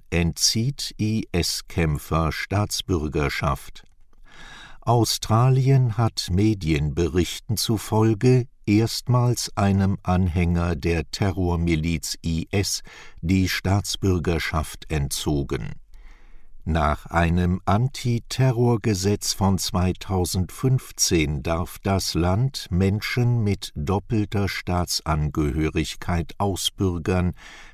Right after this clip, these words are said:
wenn diese Mitglied einer verbotenen Vereinigung sind oder sich an kriegerischen Angriffen beteiligt haben.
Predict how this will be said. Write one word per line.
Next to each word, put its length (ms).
wenn 420
diese 640
Mitglied 840
einer 360
verbotenen 1040
Vereinigung 1080
sind 420
oder 500
sich 480
an 280
kriegerischen 1080
Angriffen 840
beteiligt 840
haben. 480